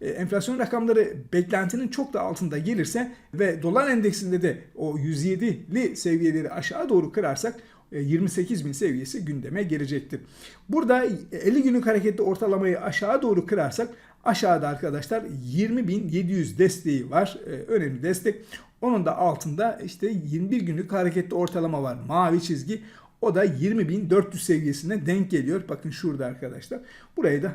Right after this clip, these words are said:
takip ediyor olacağız destek anlamında Bitcoin'deki durum. Şöyle, e, genel itibariyle Bitcoin'e çıkışından beri baktığımızda bu gökkuşağı grafiğinde arkadaşlar yeniden taban dip seviyesine gelmiş durumda.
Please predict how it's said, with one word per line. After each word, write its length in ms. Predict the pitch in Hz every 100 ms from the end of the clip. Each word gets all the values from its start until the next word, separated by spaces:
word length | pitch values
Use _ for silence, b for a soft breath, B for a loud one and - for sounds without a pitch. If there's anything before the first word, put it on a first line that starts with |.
| -
takip 320 | 196 143 175
ediyor 240 | 143 135 143
olacağız 460 | 127 143 190 -
destek 420 | 156 - 180 180
anlamında 560 | 151 143 127 131 185 190 B B _ 190
Bitcoin'deki 720 | 180 - 139 131 127 208 151
durum. 280 | 143 - B B B
Şöyle, 540 | - 359 240 226 -
e, 40 | 151
genel 460 | 139 170 277 240 -
itibariyle 560 | 202 175 147 135 202 180
Bitcoin'e 600 | - 269 190 156 196 - -
çıkışından 760 | - - - 185 165 262 285 196
beri 340 | 139 120 135
baktığımızda 680 | 180 - 135 - 170 233 175
bu 200 | 165 113
gökkuşağı 600 | 240 254 190 - 135 127
grafiğinde 480 | 208 208 151 135 123
arkadaşlar 520 | 123 131 123 - 214
yeniden 480 | 165 220 135 202 - B B B _
taban 480 | - 135 226 269 - -
dip 160 | 135 -
seviyesine 640 | 185 156 147 139 - 214
gelmiş 500 | 175 147 165 185 -
durumda. 420 | 135 127 127 120